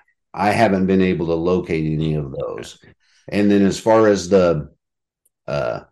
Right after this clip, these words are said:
Speaker 1: the stage setup was like that, and, like, Plan Nine, how it opens with him sitting there at the desk.
Speaker 2: Right.
Speaker 1: You know, that's pretty much what the show looked like, you know, with the Criswell Predicts
Speaker 2: Yeah.
Speaker 1: logo coming up and everything. And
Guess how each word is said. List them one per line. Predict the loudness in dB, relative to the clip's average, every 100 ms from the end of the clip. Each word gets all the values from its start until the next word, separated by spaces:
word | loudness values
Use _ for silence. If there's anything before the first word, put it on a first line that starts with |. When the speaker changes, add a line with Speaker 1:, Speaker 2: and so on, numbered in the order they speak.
| _ _
Speaker 1:
the | -2
stage | 0 4 4 4
setup | 4 6 4 4
was | 4 6
like | 4 4
that, | 4 2
and, | 2
like, | 2 0
Plan | 2 4 6
Nine, | 6 6 4 4 4
how | 2 4 6
it | 6 6
opens | 6 4 0 0
with | 0
him | 0 0
sitting | 0 2 2 2
there | 2 4 2
at | 2 -2
the | 0
desk. | 4 4 4 0 -8 -16 _ -20
Speaker 2:
Right. | -16 -8
Speaker 1:
You | -6 -4
know, | -2
that's | 2 4 2
pretty | 2 4 4
much | 4 2 2
what | 2 2
the | -2
show | -2 -2
looked | 0 -4 -2
like, | -4 -4 -4
you | -4
know, | -2 -2
with | -2
the | -6
Criswell | -6 -4 -2 0 -2
Predicts | -2 -2 -2 -4 -10
Speaker 2:
Yeah. | -14 _ _ _ _ -8 2
Speaker 1:
logo | 4 6 4 4
coming | 2 2 4 4
up | 2 0
and | -2
everything. | 0 -2 -2 -2 0 0
And | -2 -4 -6